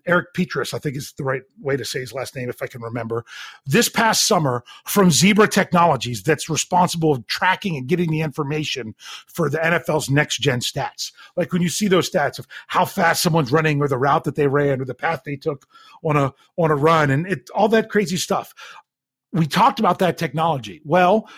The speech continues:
because of that, I'm also now on their list that they send to me stuff every week. And anytime it has something to do with the Steelers, I'd like to highlight it on this show. And I missed it in week one. I got so caught up with everything else that I missed it. But following week one, I want to go back and say this,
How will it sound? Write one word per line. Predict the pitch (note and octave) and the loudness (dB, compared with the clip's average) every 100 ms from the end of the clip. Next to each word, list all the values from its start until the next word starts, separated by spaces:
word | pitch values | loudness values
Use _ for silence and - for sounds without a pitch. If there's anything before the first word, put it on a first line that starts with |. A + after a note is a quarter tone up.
| - | -10
because | F3 D4+ D#4+ | -2 2 4
of | A3+ | 4
that, | E3+ F#3+ - | 4 2 2
I'm | F#3 A#3+ | 4 4
also | G3+ - G3 | 4 2 2
now | D#3+ D#3 D3+ F3 - - _ | 4 4 4 2 -4 -20 _
on | D#3+ D3+ | 0 4
their | D3+ D3 | 4 4
list | D#3 G3 - | 2 0 0
that | F3+ F3+ | -2 2
they | F#3 A#3 | 2 4
send | - A#3 C4 | 4 4 4
to | A#3 | 4
me | E3+ | 2
stuff | - D3 C#3 | 0 -4 -2
every | B2+ B2 | -2 -2
week. | D#3+ B3 - - _ - - - | -2 -2 -4 -18 _ -20 -20 -6
And | F3+ | 0
anytime | C4 D4+ C4+ C#4 | 2 2 2 4
it | A3 | 4
has | G#3+ | 4
something | A3 F3 | 2 2
to | |
do | E3+ | 0
with | - | 0
the | |
Steelers, | - B3 G#3 D#3 | -2 2 2 4
I'd | F3 F#3 | 4 4
like | F#3+ | 2
to | - | 0
highlight | - F3+ F#3 C#3+ | 0 0 2 0
it | C3+ | 0
on | C#3 C3+ | 0 0
this | A#2+ | -2
show. | - C#3+ - _ - - - | -4 -6 -10 _ -20 -18 -4
And | - | 2
I | G3+ | 4
missed | F3+ F#3 B3+ - | 6 6 6 4
it | F3 | 2
in | D#3 | 2
week | D#3 - | 0 -2
one. | C#3+ A#2 | -4 -4
I | |
got | C3+ C#3+ - | -4 -4 0
so | B3 A#3 | 0 2
caught | G#3+ | 2
up | F#3+ E3+ | 2 2
with | E3 | 0
everything | D#3+ D3+ | 2 0
else | D3+ C3+ | -2 -2
that | C#3 | -4
I | |
missed | C3+ B2 | -4 -8
it. | G2 | -12
But | C3 - | -14 0
following | A3+ C#4 A#3+ | 4 4 4
week | G3+ F#3+ | 2 0
one, | F3 E3 E3 - - - C#3 | 0 0 -2 -8 -20 -14 -4
I | |
want | D3 G#3+ | 0 2
to | |
go | G#3 | 2
back | F#3+ F#3 | 0 -2
and | D3 | -4
say | E3 C#3 | -2 0
this, | C#3 C3+ | 0 -2